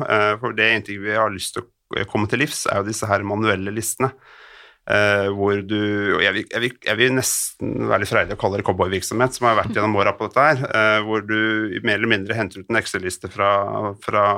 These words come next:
en eller annen kundebase i seg selv, og så sender du den på mail til noen, kanskje til mediebyrå, eller du laster opp selv på, på Facebook, eh,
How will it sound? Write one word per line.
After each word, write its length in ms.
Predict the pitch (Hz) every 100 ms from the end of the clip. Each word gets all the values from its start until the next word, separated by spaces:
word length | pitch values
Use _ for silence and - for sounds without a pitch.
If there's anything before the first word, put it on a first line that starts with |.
| 101
en 80 | 104
eller 100 | 101
annen 140 | 104
kundebase 560 | 113 95 101 101 - 104
i 20 |
seg 200 | - 123
selv, 220 | 139 165
og 60 | 117
så 100 | 113 110 107
sender 340 | - 107 95
du 160 | 95 98
den 220 | 104 95 _ _ _ - -
på 80 | 110
mail 320 | 147 160 160
til 100 | 151
noen, 320 | 151 151 135
kanskje 300 | 120 123 -
til 120 | 117 110
mediebyrå, 400 | 104 104 107 113 120
eller 140 | 113 104
du 160 | 110
laster 320 | 110 110 - 107
opp 100 | -
selv 240 | 104 101
på, 140 | 113 107 107 104 104 - - - - - - _
på 80 | 131
Facebook, 520 | 123 110 165 175 - -
eh, 540 | 120 120 120 120 120